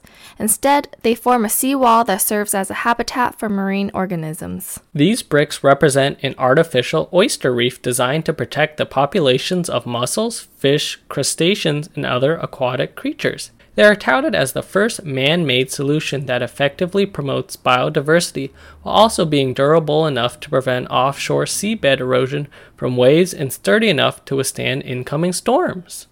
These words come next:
Speaker 1: Aside from their breathtaking beauty, natural coral reefs are capable of absorbing up to ninety-seven percent of the energy of a storm surge,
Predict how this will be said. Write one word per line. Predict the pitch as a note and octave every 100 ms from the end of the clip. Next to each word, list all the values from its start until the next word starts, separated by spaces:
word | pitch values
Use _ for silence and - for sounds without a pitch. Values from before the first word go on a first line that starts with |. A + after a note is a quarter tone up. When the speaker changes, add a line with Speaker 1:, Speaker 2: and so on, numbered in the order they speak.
| _ _ _
Speaker 1:
Aside | C4+ D#4+ E4+
from | - C#4+
their | A#3+ A#3
breathtaking | B3+ D4+ - B3 A3 A3
beauty, | A3+ A3+ F3 F#3 -
natural | B3+ D4 - F4
coral | - C4+ C4+ C4+
reefs | A#3 A#3 -
are | G3+
capable | G3 - B3 A#3+ A#3 A#3 A#3
of | D4 B3+
absorbing | - A#3 A#3 A#3+ A3+
up | G#3+
to | -
ninety-seven | F#3+ A3 C#4+ D#4 D#4+ C#4+ C4+
percent | C4 A#3 B3 A3+
of | G#3
the | G#3
energy | G#3 G#3+ A3 A3+ -
of | G3 G#3+
a | G3+
storm | - - B3+ B3+
surge, | - G3+ F#3 F3 -